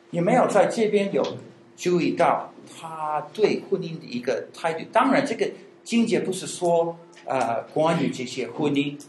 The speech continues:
但是他是给我们对一般的这些的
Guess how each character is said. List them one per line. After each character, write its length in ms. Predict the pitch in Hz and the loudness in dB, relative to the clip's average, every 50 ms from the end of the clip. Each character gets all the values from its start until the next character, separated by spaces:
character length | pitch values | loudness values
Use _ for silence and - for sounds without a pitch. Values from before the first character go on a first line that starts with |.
| - - - - - - | -20 -20 -20 -10 0 4
但 160 | 285 269 - | 4 4 6
是 140 | - 214 175 | 4 0 -2
他 320 | - - - 247 240 240 | -4 -4 -2 0 2 2
是 260 | 233 - - 170 143 - - - - - | 0 -2 -6 -6 -8 -8 -14 -20 -20 -12
给 220 | - 165 170 160 - | -6 -2 0 0 2
我 100 | - 151 | 2 2
们 220 | 135 135 123 120 - - - | 2 2 2 0 0 -4 -6
对 500 | - 214 214 196 180 151 - 139 139 139 - - - - - - - - - | -2 4 6 6 8 6 6 2 0 -2 -4 -8 -16 -20 -20 -20 -20 -20 -12
一 120 | - 175 175 | -8 -6 -6
般 440 | - - - 190 190 190 180 175 | -4 -2 0 0 2 2 0 0
的 160 | 156 143 127 117 | 2 0 0 0
这 160 | - 151 139 | 0 -4 -6
些 360 | - - 135 127 123 120 117 | -6 -4 -2 0 0 0 0
的 360 | 117 120 113 107 104 110 - | 0 0 0 0 0 -2 -4